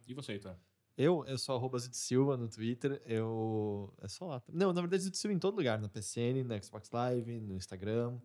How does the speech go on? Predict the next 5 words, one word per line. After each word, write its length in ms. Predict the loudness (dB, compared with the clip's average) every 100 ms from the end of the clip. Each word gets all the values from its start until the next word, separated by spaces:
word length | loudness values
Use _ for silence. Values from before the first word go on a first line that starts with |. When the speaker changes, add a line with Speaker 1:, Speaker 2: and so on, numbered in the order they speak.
| -16 _ _ _ _ _
Speaker 2:
na, 420 | -6 -4 -4 -8
no 180 | -8 -10
Tumblr, 440 | -8 -6 -6 -6 -8
não 140 | -10
sei. 320 | -10 -10 -10